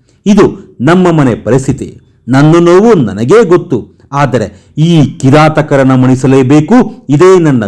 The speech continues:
ಗುರಿ" ಅಂತಿದ್ದಾರೆ ಕುಮಾರಸ್ವಾಮಿ. ಇದೇ ವೇಳೆ ಮಂಜುನಾಥ್ ಅವರನ್ನ ಹರಕೆಯ ಕುರಿಯನ್ನಾಗಿಸ್ತಿದ್ದಾರೆ ಅನ್ನೋ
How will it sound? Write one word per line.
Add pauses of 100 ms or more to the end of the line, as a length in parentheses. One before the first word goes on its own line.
(120)
ಗುರಿ"
ಅಂತಿದ್ದಾರೆ
ಕುಮಾರಸ್ವಾಮಿ. (300)
ಇದೇ
ವೇಳೆ (100)
ಮಂಜುನಾಥ್
ಅವರನ್ನ
ಹರಕೆಯ
ಕುರಿಯನ್ನಾಗಿಸ್ತಿದ್ದಾರೆ
ಅನ್ನೋ